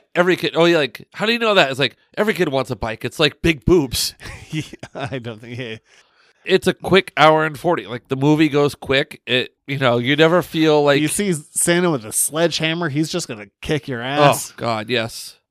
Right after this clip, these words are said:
Speaker 1: It's, it's, it's great.
Speaker 2: You wanna correct your life? The only thing that I was really sad about, uh, is they didn't kill the kid.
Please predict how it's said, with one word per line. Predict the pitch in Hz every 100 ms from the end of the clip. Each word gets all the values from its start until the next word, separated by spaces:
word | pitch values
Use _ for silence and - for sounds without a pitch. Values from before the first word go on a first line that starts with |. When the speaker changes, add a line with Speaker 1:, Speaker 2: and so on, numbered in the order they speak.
| -
Speaker 1:
It's, | 131 - -
it's, | 202 - _
it's | 220 -
great. | 254 202 -
Speaker 2:
You | 170
wanna | 208 175
correct | - 139 160 -
your | 131
life? | 117 131 160 - _ _ _ -
The | 147 160
only | 220 220
thing | 175 165
that | 139
I | 131
was | 123 117
really | 131 135
sad | 117 117 110 120
about, | 127 131 131
uh, | 120 120 117
is | 117
they | 127
didn't | 131 127
kill | - 123
the | 113
kid. | - 113 135